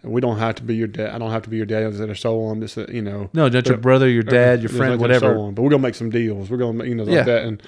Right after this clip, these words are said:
Speaker 1: <laughs> I, I was thinking, "No more effing porn," you know.
Speaker 2: Yeah, no
Speaker 1: and,
Speaker 2: more porn.
Speaker 1: you know. And she's like, "All right," you know. Um, but I liked, I liked all that stuff.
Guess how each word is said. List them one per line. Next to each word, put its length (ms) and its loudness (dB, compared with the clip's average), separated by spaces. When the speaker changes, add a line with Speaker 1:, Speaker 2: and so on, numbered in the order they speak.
Speaker 1:
<laughs> 160 -18
I, 400 2
I 40 2
was 180 2
thinking, 260 2
"No 80 0
more 160 0
effing 320 -2
porn," 460 4
you 80 0
know. 80 4
Speaker 2:
Yeah, 140 8
no 80 6
Speaker 1:
and, 80 4
Speaker 2:
more 80 4
porn. 520 2
Speaker 1:
you 60 -2
know. 240 -2
And 340 -4
she's 120 -10
like, 140 -4
"All 160 0
right," 400 -2
you 100 -8
know. 200 -8
Um, 500 -2
but 520 2
I 80 -8
liked, 340 -8
I 120 -2
liked 260 6
all 160 4
that 160 0
stuff. 440 -2